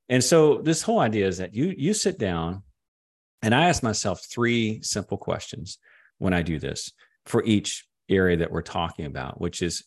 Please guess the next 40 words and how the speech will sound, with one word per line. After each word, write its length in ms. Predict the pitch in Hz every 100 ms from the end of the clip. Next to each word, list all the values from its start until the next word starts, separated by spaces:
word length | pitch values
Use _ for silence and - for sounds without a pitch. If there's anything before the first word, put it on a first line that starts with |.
| -
number 200 | 131 151
one 180 | 113
is, 140 | 92 85
"What 200 | 90 113
is 140 | 101
the 80 | 90
vision?" 460 | 80 73 - - 104 _ _ _ _ -
Meaning 200 | 120 110
that 200 | 95 -
if 100 | 95
I 140 | 101
look 240 | 139 120 -
at 140 | 98
marketing 500 | 90 87 87 80 76
in 140 | 80 87
my 120 | 80
business, 440 | 76 76 76 76 - _ _ _
what 160 | - 107
is 140 | 98
the 80 | 87
vision? 320 | 85 71 65 - _ -
And 100 | 120
this 120 | 180
could 120 | 196
be 80 | 143
something 360 | 117 120 107 95
simple 320 | - 90 87
like, 200 | 82 80
you 100 | -
know, 240 | 90 82 - _ _ _ _ -
the 140 | 101
vision 260 | 139 170 147
for 160 | 117
marketing 600 | 98 107 113 95 85 87 90
at 160 | 113
Triangle 540 | - 110 101 82 80 92
is 160 | 92
that 180 | 82 82
we 140 | 95 135
provide 560 | - 98 90 82 82